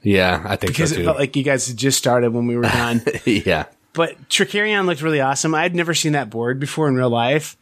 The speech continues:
Speaker 2: and that board is really awesome looking. So
Speaker 1: Yeah, so
Speaker 2: I am way more interested in playing that now.
Speaker 1: Yeah, so basically I made them play on the advanced side, but I stripped off a couple of the advanced pieces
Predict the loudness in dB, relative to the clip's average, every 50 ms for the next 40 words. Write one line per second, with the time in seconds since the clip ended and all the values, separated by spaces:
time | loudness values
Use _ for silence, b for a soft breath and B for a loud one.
0 | B B B B B B B 0 2 2 0 0 0 0 2 2 2 2 0 -2
1 | -4 -6 -6 -4 -2 0 2 2 2 4 2 2 2 2 2 2 0 0 0 2
2 | 2 2 0 0 0 -2 -2 -2 -4 -8 _ _ B B B B B B B B
3 | -4 -2 0 0 0 2 2 2 2 0 -2 -4 B B B B B B B B
4 | B B B B B -2 0 0 2 0 0 0 0 0 0 0 2 2 2 2
5 | 2 2 0 0 2 0 0 0 0 0 0 0 0 0 -2 0 0 -2 -2 -4
6 | -4 -6 -6 -8 _ _ _ -4 -2 0 2 2 2 0 0 2 2 0 0 0
7 | -2 0 2 2 2 2 2 0 -2 -2 -4 -8 -4 0 0 2 2 2 0 0
8 | 2 2 2 4 4 2 2 2 2 2 2 2 0 -2 -2 0 2 2 2 2
9 | 0 -2 -8 -18 -20 _ _ -6 -2 0 2 2 2 0 -2 -2 -2 -2 0 0
10 | 0 0 0 -2 -4 -4 -4 -2 0 2 0 0 0 0 0 -2 -2 -2 0 0
11 | 0 0 0 -2 -6 -12 -12 -6 -4 -2 -2 0 0 0 0 0 -2 -4 -10